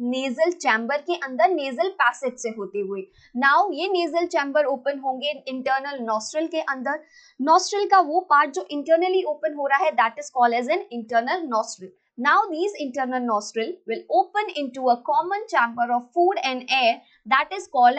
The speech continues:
as pharynx। pharynx comprise करता है यहाँ पे nasopharynx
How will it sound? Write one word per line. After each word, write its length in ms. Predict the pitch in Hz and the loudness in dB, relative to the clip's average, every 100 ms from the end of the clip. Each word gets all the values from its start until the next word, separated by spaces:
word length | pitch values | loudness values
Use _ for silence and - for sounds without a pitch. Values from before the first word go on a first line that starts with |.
| - | 2
as 260 | 214 226 240 _ _ _ - | 2 2 0 _ _ _ 2
pharynx। 380 | 277 226 - - _ _ _ 311 | 4 4 -2 -16 _ _ _ 2
pharynx 260 | 320 427 440 | 2 2 0
comprise 420 | 370 349 294 359 370 | 0 2 2 2 0
करता 300 | 294 - 254 | -2 2 2
है 220 | 285 294 | 2 -2
यहाँ 300 | 262 269 254 | -2 -2 -2
पे 40 | 277 | -4
nasopharynx 880 | 247 220 226 330 349 294 269 320 | -4 -4 -2 -2 0 2 2 -2